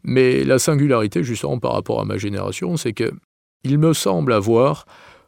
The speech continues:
un aperçu relativement cohérent, relativement factuel d'une époque que je n'ai pas connue. Ce qui aurait été beaucoup plus compliqué pour quelqu'un qui, euh, serait né, par exemple, en mille neuf cent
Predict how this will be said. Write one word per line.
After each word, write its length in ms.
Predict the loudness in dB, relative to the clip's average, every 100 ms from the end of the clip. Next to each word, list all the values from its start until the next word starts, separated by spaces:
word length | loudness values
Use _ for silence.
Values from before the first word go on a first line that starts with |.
| _
un 140 | 2 4
aperçu 880 | 4 4 2 0 -2 -2 -2 -8 -14 -6
relativement 1000 | 2 4 4 0 -4 0 2 2 0 -4 _ _
cohérent, 600 | 4 6 6 2 -4 -8 -12 _ -6
relativement 840 | 0 2 2 -2 -2 0 0 -2 -8 -20 -18 -6
factuel 720 | 0 0 0 0 2 2 0
d'une 200 | -4 -2
époque 480 | -2 0 -2 -2 -8 -2
que 120 | -2
je 100 | -2
n'ai 100 | -4
pas 140 | -4
connue. 400 | -4 -6 -6 -14 _ _
Ce 140 | -18 -12
qui 180 | -6
aurait 260 | -4 -2 -4
été 180 | -4 -2
beaucoup 280 | -2 -2 -4
plus 140 | -6
compliqué 520 | -6 -8 -8 -4 -2
pour 160 | -2 -4
quelqu'un 420 | -6 -6 -6 -6
qui, 240 | -6 -8 -6
euh, 80 | -8
serait 200 | -8 -6
né, 140 | -6
par 180 | -4 -4
exemple, 380 | -4 -4 -4 -6
en 60 | -10
mille 120 | -10
neuf 120 | -10
cent 260 | -8 -8